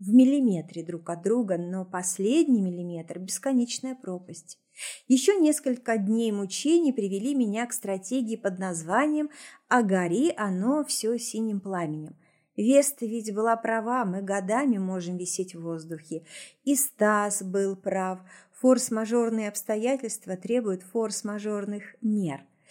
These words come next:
Я позвонила в субботу и атаковала без предварительных ласк. "Стас, у меня проблемы, и снова ты виноват, накаркал". "Что случилось, Полин?"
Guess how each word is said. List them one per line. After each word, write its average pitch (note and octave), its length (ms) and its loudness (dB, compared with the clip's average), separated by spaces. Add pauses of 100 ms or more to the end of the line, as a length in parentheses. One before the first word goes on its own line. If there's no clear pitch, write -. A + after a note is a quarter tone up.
(220)
Я C#4 200 8
позвонила B3 540 2
в A#3 80 -6
субботу B3+ 500 -2
и - 240 -6
атаковала A3+ 720 -2
без G#3 320 -2
предварительных F#3+ 880 -6
ласк. - 380 -10 (400)
"Стас, G#3+ 640 4
у B3 40 0
меня C4 260 2
проблемы, A3+ 640 2 (260)
и A#3 60 0
снова F4+ 340 2
ты F4 280 6
виноват, G#3+ 500 4
накаркал". A3 720 2 (360)
"Что - 560 -4
случилось, F#3+ 580 -2
Полин?" G3 460 0